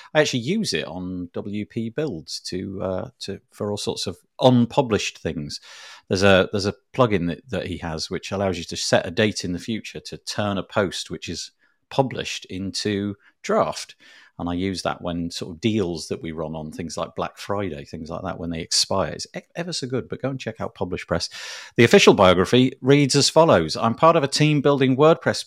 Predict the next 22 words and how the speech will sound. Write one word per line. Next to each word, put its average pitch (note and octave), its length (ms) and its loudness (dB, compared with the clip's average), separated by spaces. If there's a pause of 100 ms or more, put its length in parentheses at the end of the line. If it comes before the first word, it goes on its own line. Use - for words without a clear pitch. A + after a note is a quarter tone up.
publishing E3 540 -2
plugins G#2+ 560 0
with F#2+ 140 -4
over F#2 240 0
a F2+ 40 0
million G2+ 440 -2
users. G#2+ 420 -4 (540)
They F2+ 160 0
are E2+ 200 0
Publish A#2 440 -4
Press, - 300 -10
Metaslider, E2 880 -6
Taxo - 540 -8 (100)
Press, - 340 -8 (140)
and F2+ 360 -8
Logtivity." G2 1080 -4 (180)
Ah, B2+ 680 -2 (480)
hence F#2 380 -8
the F2 140 -6
article G2 560 -10
that D2+ 140 -16
you, E2+ 160 -16